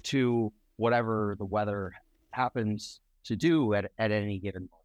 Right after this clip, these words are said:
So this idea that we have to weaken ourselves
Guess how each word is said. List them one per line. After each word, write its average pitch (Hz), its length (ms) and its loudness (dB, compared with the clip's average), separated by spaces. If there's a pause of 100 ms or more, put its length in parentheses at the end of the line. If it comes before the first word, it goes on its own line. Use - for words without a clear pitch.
(160)
So - 160 -2
this 110 160 0
idea 113 300 4
that 110 80 2
we 104 100 0
have 107 160 2
to 104 120 -8 (480)
weaken 123 420 2
ourselves 87 800 -2